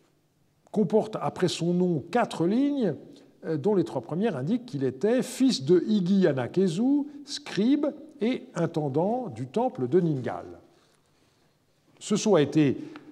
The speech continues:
euh, déroulé sur des étiquettes en argile qui servaient à fermer divers contenants, mais aussi sur des enveloppes de lettres,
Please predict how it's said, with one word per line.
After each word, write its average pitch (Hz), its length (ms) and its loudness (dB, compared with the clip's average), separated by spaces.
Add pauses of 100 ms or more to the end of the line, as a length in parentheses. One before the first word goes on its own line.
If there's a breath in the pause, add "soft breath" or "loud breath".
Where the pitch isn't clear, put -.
(380 loud breath)
euh, 131 300 -4
déroulé 185 480 6
sur 160 180 0
des 143 220 2
étiquettes 156 360 -2
en 139 100 -2
argile 139 640 -2
qui - 120 -14
servaient 139 320 -4
à 123 80 0
fermer 139 580 -2
divers 123 460 -4
contenants, 233 520 -2
mais 226 380 2
aussi 226 520 0
sur 214 580 -4
des 151 240 -2
enveloppes 156 440 -2
de 110 80 -4
lettres, 135 640 -2